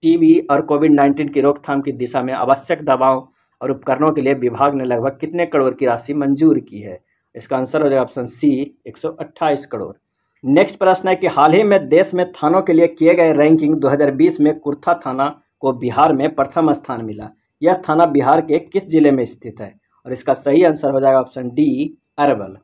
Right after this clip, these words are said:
ये वीडियो था स्पीडी दो हज़ार बाईस के अगस्त अपडेट तक वार्षिकांक बिहार करंट अफेयर्स का, जिसमें देखे हैं पार्ट वन में पाँच सौ एमसीक्यू और पार्ट टू में भी चार सौ एमसीक्यू। टोटल मिला के नौ सौ एमसीक्यू हो चुका है।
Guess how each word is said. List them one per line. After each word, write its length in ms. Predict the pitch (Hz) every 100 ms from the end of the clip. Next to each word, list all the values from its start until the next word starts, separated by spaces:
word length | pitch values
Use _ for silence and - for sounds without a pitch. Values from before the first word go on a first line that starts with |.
| _
ये 80 | 160
वीडियो 340 | 151 151 160 208
था 260 | 214 196 -
स्पीडी 440 | 147 - 156 160 190
दो 140 | 143
हज़ार 340 | 156 151 156 143
बाईस 320 | 135 170 170
के 160 | - 170 -
अगस्त 360 | 131 151 - -
अपडेट 340 | 151 143 147 147
तक 240 | 147 147 - _ _
वार्षिकांक 680 | 110 135 - 147 147 180 127
बिहार 340 | - 117 139 175
करंट 340 | 143 143 143
अफेयर्स 380 | 139 127 113 -
का, 260 | 107 92 - _ _ _ 131
जिसमें 340 | 147 170 156
देखे 280 | 143 143 -
हैं 240 | 170 220
पार्ट 220 | - 135 143
वन 220 | 131 151
में 140 | 147 143 -
पाँच 220 | 135 143
सौ 100 | 160
एमसीक्यू 500 | 160 160 160 175 220
और 300 | - 131 -
पार्ट 160 | 123 120 -
टू 140 | 139
में 200 | 131 143
भी 240 | 131 220 285 _ _ _
चार 200 | 151 151
सौ 140 | -
एमसीक्यू। 580 | 123 117 - 120 110 98 98 _ _ -
टोटल 320 | 147 147 190
मिला 240 | 170 151 143
के 140 | 170
नौ 220 | 131 131
सौ 140 | 139 156
एमसीक्यू 460 | 151 160 156 151
हो 140 | 139 143
चुका 240 | 160 165
है। 200 | 165 208